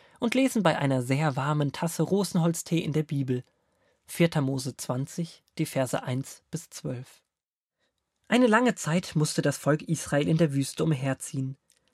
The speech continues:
Eines Tages kamen sie wieder in die Wüste Sin. Dort starb Mirjam, die Schwester von Mose und Aaron, und ihre Angehörigen beerdigten sie. An dem Ort, wo sie nun waren, gab es kein Wasser für die Israeliten, und wieder einmal schimpften die Menschen mit Mose und Aaron.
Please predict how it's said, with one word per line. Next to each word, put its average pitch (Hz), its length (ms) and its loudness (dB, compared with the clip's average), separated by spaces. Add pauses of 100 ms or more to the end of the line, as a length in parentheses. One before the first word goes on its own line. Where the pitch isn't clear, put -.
(200)
Eines 170 320 4
Tages 170 480 0
kamen 190 240 4
sie 190 160 2
wieder 226 220 4
in 202 80 2
die 160 160 4
Wüste 151 340 2
Sin. 143 320 2 (640)
Dort 160 220 6
starb 175 240 2
Mirjam, 175 480 4 (320)
die 185 100 0
Schwester 202 400 0
von 170 180 2
Mose 175 300 4
und 156 160 0
Aaron, 139 500 -2
und 165 140 -2
ihre 170 220 0
Angehörigen 175 800 4
beerdigten 160 640 -2
sie. 147 240 -8 (800)
An 175 120 2
dem 180 140 8
Ort, 185 300 4
wo 170 80 8
sie 170 140 6
nun 160 200 6
waren, 165 400 0 (160)
gab 180 180 4
es 190 120 -2
kein 196 240 0
Wasser 196 280 0
für 165 140 -6
die 160 100 -4
Israeliten, 151 580 0 (320)
und 220 160 2
wieder 240 260 6
einmal 185 200 6
schimpften 175 480 2
die 170 60 2
Menschen 151 420 2
mit 160 180 -2
Mose 143 280 0
und 147 220 -6
Aaron. 139 420 -8